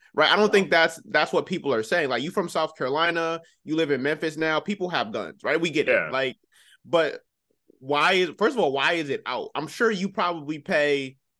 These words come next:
Speaker 1: more than most people's salaries on security, right?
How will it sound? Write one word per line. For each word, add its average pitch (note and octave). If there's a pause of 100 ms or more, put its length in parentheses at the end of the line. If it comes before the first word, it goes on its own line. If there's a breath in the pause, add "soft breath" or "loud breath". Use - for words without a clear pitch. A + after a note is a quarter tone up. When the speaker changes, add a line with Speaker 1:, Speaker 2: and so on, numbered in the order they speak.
(160)
Speaker 1:
more E3+
than E3+
most D#3+
people's D#3
salaries D#3+
on D3
security, C3+ (520)
right? E3